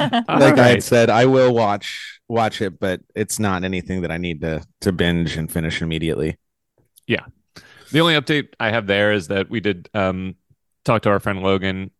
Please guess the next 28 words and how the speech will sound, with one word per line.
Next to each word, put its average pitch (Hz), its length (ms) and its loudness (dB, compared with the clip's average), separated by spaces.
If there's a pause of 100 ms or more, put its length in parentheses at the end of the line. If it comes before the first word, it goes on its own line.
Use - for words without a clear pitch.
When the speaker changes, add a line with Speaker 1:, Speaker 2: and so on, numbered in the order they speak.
(300)
Speaker 2:
uh, 73 240 -8
who's 98 200 -2
back 92 240 -4
in 92 80 -4
town, 92 520 -2
who 98 220 -4
grew 95 300 -2
up 92 280 -2 (320)
in 104 140 -4
San 92 280 -2
Diego 90 680 0
and 92 340 -8 (120)
Carlsbad, 87 840 -2 (400)
and 90 720 -2
kind 92 220 -4
of, 92 160 -8
like, 92 340 -2 (760)
remembers, 98 1120 2
like, - 380 -8 (440)
all 104 300 4
the, 98 220 2
or 101 180 4
had, 95 200 -2
like, 92 400 0
when 104 200 -4
he 104 100 2
watched 92 460 0
it, 90 260 0